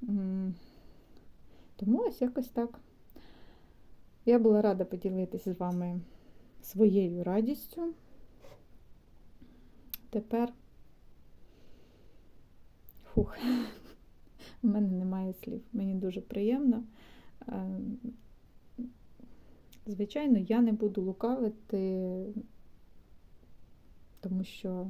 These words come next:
завжди приємно отримувати подарунки. Це просто супер.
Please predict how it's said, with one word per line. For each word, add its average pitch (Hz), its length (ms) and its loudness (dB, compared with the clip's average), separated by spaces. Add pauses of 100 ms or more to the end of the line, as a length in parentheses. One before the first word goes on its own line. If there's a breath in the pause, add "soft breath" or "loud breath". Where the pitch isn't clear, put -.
(140)
завжди 196 420 2
приємно 233 580 2 (600 loud breath)
отримувати 190 640 0
подарунки. 208 800 0 (3250)
Це - 120 -10
просто 190 360 -6
супер. - 380 -10